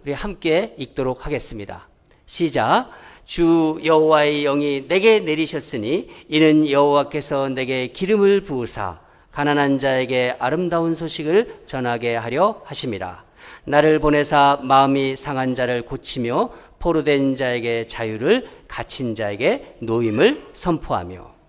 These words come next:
말씀 속에 보면은 가난한 자, 가난한 자, 마음이 상한 자, 포로된 자, 이 갇힌 자에게 아름다운 소식을 전하기 위하여.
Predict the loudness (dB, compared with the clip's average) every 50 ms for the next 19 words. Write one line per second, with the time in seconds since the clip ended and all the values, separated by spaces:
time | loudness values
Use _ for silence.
0 | _ _ _ _ _ _ _ _ -20 -20 -20 _ _ _ _ _ 2 4 4 4
1 | 4 0 2 2 4 4 4 4 4 4 6 6 6 6 4 0 -6 -16 -10 -2
2 | 0 0 0 0 0 -2 -2 -4 -4 -6 -8 -10 -12 -12 -16 -20 _ _ _ _
3 | _ _ _ _ -14 -10 -8 -6 -6 -6 -6 -8 -10 -12 -16 -18 -20 _ _ _
4 | _ _ _ _ -20 -20 -20 -14 4 8 10 12 12 12 12 10 10 8 6 6
5 | 4 2 2 2 0 -2 -6 -10 -14 -16 -16 -20 _ _ _ _ _ _ -20 -20
6 | -20 4 6 10 12 12 12 12 12 10 10 8 8 6 2 -2 -6 -8 -10 -16
7 | _ _ _ _ -20 -20 -20 -20 -20 -20 _ _ _ _ 0 0 0 0 0 0
8 | 0 0 2 2 2 6 8 6 8 8 6 4 4 2 -2 -12 -20 -14 _ -2
9 | 2 2 2 2 0 -4 -4 0 4 6 8 8 8 6 6 8 10 10 12 10
10 | 10 8 6 2 -4 -16 -18 -10 -4 -2 0 0 0 0 0 2 4 4 4 2
11 | 2 -4 -14 -10 -4 0 0 2 2 2 0 0 -2 -4 -4 -4 -6 -10 -10 -12
12 | -18 -20 -20 -20